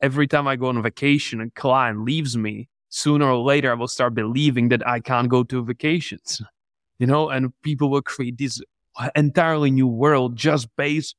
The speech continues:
on some false beliefs. So I just wanted to kind of mention that because that was a huge point you've made.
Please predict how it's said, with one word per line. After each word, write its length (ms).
on 100
some 240
false 280
beliefs. 480
So 240
I 60
just 200
wanted 340
to 80
kind 280
of 220
mention 440
that 200
because 380
that 100
was 180
a 80
huge 300
point 220
you've 120
made. 360